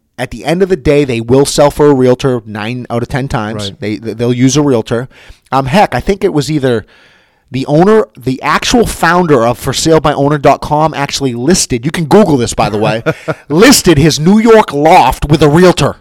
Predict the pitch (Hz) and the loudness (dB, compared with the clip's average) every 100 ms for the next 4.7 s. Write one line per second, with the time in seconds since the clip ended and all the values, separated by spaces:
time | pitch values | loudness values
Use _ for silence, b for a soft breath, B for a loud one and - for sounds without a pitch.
0 | - 117 107 101 104 98 92 190 - 185 | -12 -12 -10 -10 -10 -6 2 2 2 0
1 | 135 110 110 131 165 104 101 104 98 95 | 0 0 0 0 -2 -8 -12 -10 -12 -14
2 | - 151 147 147 135 147 147 160 196 220 | -2 2 4 2 2 0 0 -2 2 2
3 | 127 143 135 135 139 - 113 107 104 - | 2 2 2 0 -2 -6 -4 -4 -6 -12
4 | - 160 170 143 107 - 110 | -12 -4 -2 -2 -4 -6 -10